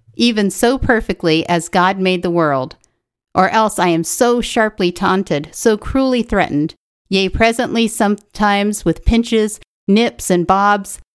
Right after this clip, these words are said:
and other ways that I think myself in hell." She was an intelligent girl and was fluent in English, Greek, French, Italian, and Latin, and she could also read Hebrew. Her father, the Duke, was a Protestant, and so her tutors were as well.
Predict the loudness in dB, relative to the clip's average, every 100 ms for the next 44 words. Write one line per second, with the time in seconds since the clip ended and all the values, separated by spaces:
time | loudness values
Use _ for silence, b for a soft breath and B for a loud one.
0 | _ -2 0 2 2 2 2 2 0 0
1 | 0 0 0 -2 0 -2 -2 0 0 2
2 | 0 -2 0 0 0 -4 _ _ _ _
3 | -4 -2 -2 -2 -4 -2 0 0 -2 -6
4 | -4 0 0 0 -2 -4 -4 -8 -6 -2
5 | -2 -4 -6 -2 -2 -2 -2 -2 -6 -14
6 | -4 -2 -2 -6 _ -4 -2 -2 -8 -14
7 | -16 -8 0 0 0 -2 -4 -4 -2 0
8 | -2 -4 -10 -12 b b b 0 0 0
9 | -4 0 0 -2 -2 -2 -2 -4 -2 -6
10 | -4 -8 -8 _ _ _ _ _ _ _
11 | _ _ _ _ _ _ _ 0 0 2
12 | 2 2 -2 -2 -2 0 0 0 -4 -4
13 | 0 2 0 -4 -8 -8 -8 -2 -2 -2
14 | 0 0 0 -2 -4 -2 -2 0 -2 -2
15 | -2 -2 -4 -2 0 0 -6